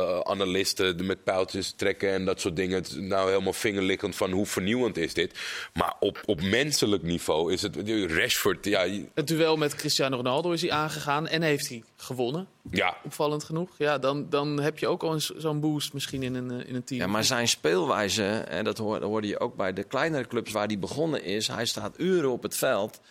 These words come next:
Speaker 3: Hij, hij, ze worden echt doodmoe van al die herhalingen.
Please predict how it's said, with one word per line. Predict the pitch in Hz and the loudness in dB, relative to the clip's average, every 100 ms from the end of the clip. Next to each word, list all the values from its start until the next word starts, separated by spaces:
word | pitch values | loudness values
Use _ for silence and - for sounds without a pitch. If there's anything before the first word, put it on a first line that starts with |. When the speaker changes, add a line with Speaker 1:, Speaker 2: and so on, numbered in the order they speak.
| - - | -16 -4
Speaker 3:
Hij, | 98 104 107 | 0 2 2
hij, | 71 101 - | 0 -2 -2
ze | 104 120 | -2 0
worden | 117 - | 0 0
echt | 123 185 131 | -2 0 2
doodmoe | 123 120 135 139 | 0 2 0 0
van | 120 107 - | -2 -4 -4
al | 139 160 | 0 0
die | 156 131 | 2 2
herhalingen. | 120 123 147 143 117 113 | 2 0 0 0 0 -2